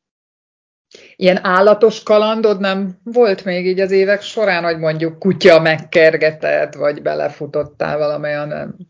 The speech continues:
Hát járod itt az egzotikus országokat, hogy mit tudom én, egy ma-, medve kirohant az erdő.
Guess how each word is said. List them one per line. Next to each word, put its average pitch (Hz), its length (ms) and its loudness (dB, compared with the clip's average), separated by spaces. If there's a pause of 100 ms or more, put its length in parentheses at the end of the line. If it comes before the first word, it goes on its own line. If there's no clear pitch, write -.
(300)
Hát - 180 -16
járod 147 340 4
itt 156 160 -2
az 156 100 6
egzotikus 160 600 2
országokat, 165 920 -2
hogy 160 400 -8
mit 160 100 -16
tudom 160 180 -2
én, 156 80 0
egy 151 180 2
ma-, 165 240 2
medve 185 600 6
kirohant 170 640 2
az 156 160 2
erdő. 185 440 4